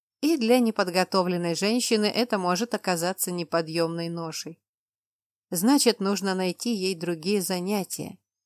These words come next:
не менее увлекательные, чем приборка" но более подходящие для статуса королевы. Карита.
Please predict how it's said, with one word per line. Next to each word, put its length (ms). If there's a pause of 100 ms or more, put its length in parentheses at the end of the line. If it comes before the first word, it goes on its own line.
(100)
не 120
менее 340
увлекательные, 720
чем 240
приборка" 600 (400)
но 160
более 380
подходящие 720
для 180
статуса 440
королевы. 540 (840)
Карита. 520